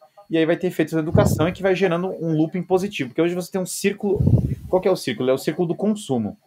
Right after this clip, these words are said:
Então, os meus piores desejos geram um looping de consumo que o algoritmo da inteligência artificial gospe na minha cara o pior da minha capacidade de consumo.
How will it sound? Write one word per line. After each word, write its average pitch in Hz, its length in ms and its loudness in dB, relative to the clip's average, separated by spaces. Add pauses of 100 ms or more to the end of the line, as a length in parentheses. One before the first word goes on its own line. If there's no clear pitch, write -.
(380)
Então, 139 120 -4
os 147 40 -2
meus 156 160 0
piores 165 340 2
desejos 160 640 2
geram 143 340 0
um 151 80 2
looping 156 240 -2
de 147 80 -10
consumo 165 380 -2
que 196 100 -2
o 175 60 4
algoritmo 147 460 0
da 135 40 -6
inteligência 135 480 -2
artificial 147 540 0 (320)
gospe 147 360 0
na 156 80 0
minha 165 180 0
cara 160 440 0 (140)
o 147 80 -8
pior 185 500 0
da 208 140 -2
minha 185 160 -2
capacidade 185 340 0
de 170 60 -14
consumo. 151 460 -6